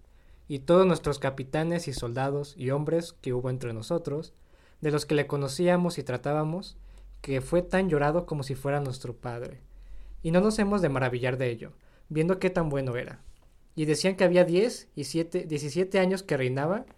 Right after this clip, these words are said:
y que fue el mejor rey que en México había habido".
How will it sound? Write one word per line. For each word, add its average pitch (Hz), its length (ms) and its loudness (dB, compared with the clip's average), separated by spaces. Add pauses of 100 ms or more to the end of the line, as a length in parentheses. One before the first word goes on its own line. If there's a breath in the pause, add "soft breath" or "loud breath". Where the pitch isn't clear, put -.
(220 soft breath)
y 151 100 -8
que 156 120 0
fue 165 200 6
el 190 40 4
mejor 165 360 4
rey 175 140 2
que 180 140 -6
en 127 100 -2
México 147 500 -6
había 123 340 -4
habido". 120 360 -8